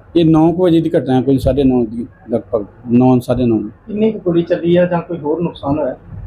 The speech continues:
Speaker 1: ਜੀ ਹਾਂ ਜੀ, ਮਤਲਬ ਹੋਰ ਵੀ ਘਰ ਵਿੱਚ ਨੁਕਸਾਨ ਹੋਇਆ ਤੇ ਤਿੰਨ ਫਾਇਰ ਜਿਹੜੇ ਉਹ ਖੋਲ ਮਿਲੇ ਨੇ ਤੇ ਤਿੰਨ ਜਿਹੜੇ ਨੇ ਉਹ ਬਿਲਕੁਲ ਸਾਬਤ ਮਿਲੇ ਨੇ ਜਿਹੜੇ ਉੱਥੇ ਡਿੱਗੇ ਹੋਏ ਸਨ।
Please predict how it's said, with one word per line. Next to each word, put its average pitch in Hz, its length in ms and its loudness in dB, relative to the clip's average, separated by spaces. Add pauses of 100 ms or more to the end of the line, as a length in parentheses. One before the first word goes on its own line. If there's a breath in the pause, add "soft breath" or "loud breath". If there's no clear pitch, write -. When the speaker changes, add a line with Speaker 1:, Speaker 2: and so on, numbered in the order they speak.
(280)
Speaker 1:
ਜੀ 160 120 4
ਹਾਂ 175 100 2
ਜੀ, 175 420 2 (240)
ਮਤਲਬ 147 240 2
ਹੋਰ 170 260 4
ਵੀ 175 100 2
ਘਰ 180 240 2
ਵਿੱਚ 151 200 0
ਨੁਕਸਾਨ 143 460 2
ਹੋਇਆ 147 320 4
ਤੇ 147 320 2 (440 soft breath)
ਤਿੰਨ 160 220 4
ਫਾਇਰ 156 260 2
ਜਿਹੜੇ 156 280 2
ਉਹ 151 260 2 (240)
ਖੋਲ 139 240 4
ਮਿਲੇ 160 220 4
ਨੇ 165 220 2 (180)
ਤੇ 151 60 -2
ਤਿੰਨ 151 540 0 (100)
ਜਿਹੜੇ 143 180 2
ਨੇ 151 100 4
ਉਹ 143 220 2 (520)
ਬਿਲਕੁਲ 143 640 2 (420)
ਸਾਬਤ 139 460 0
ਮਿਲੇ 143 280 4
ਨੇ 139 120 4
ਜਿਹੜੇ 131 180 2
ਉੱਥੇ 139 180 0
ਡਿੱਗੇ 120 260 2
ਹੋਏ 131 160 2
ਸਨ। 110 240 -6